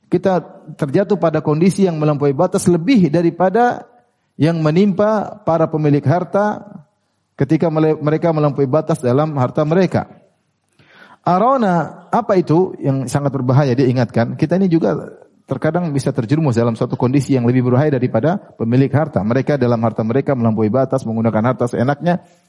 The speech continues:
Kita meninggalkan harta dan kita khawatir terjerumus dalam kondisi yang lebih parah dari mereka. Apa itu? Maka dia jelaskan, "Arona yuhibbu ahaduna an tuqdhalahu hajatuhu."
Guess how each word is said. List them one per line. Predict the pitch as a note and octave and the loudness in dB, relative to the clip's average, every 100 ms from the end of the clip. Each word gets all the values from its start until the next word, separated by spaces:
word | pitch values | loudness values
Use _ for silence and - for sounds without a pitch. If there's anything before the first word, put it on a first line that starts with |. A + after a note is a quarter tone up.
| _ _ - | _ _ -2
Kita | E3 F3+ E3 | -2 0 0
meninggalkan | D#3+ D3 E3 E3+ D#3+ | 2 2 2 2 4
harta | D#3+ F3+ B3+ | 4 2 0
dan | B3+ E3+ C#3+ | 0 0 -2
kita | D#3 | -4
khawatir | F3 D3+ D3 D#3 | -2 0 0 0
terjerumus | E3+ B2+ A2+ C3+ F3+ A#2 | -2 -6 -4 0 2 2
dalam | C3+ E3+ | 0 0
kondisi | C3+ B2 D3+ F3+ | 0 0 2 2
yang | D#3+ | 0
lebih | C3+ | -2
parah | E3 F3 | 0 2
dari | E3+ E3+ | 2 4
mereka. | F3+ E3 C#3 - _ _ _ _ _ _ - | 2 0 -2 -6 _ _ _ _ _ _ -4
Apa | D#3+ F3 F3 | -2 2 2
itu? | G#3 B3 | 2 0
Maka | E3+ F3 | 0 2
dia | E3 | 2
jelaskan, | F3 D#3 D3+ D3 | 2 0 -2 -2
"Arona | E3 E3+ G#3+ G#3 G3+ G#3 - - _ - | 0 2 0 2 0 0 -4 -10 _ -4
yuhibbu | D3 C3+ F3 D3 D#3 | 0 2 2 0 0
ahaduna | D3+ D3+ D#3+ F3 F#3 F#3 F#3 | 0 0 0 0 2 2 0
an | D#3 D3 | -2 -2
tuqdhalahu | F3 D3 D3 D#3 D3 D3 C3 | -2 -2 0 2 2 2 0
hajatuhu." | C3+ B2 B2 B2 A2+ B2 A#2+ F#2 - | 0 0 -2 -2 0 2 0 -2 -8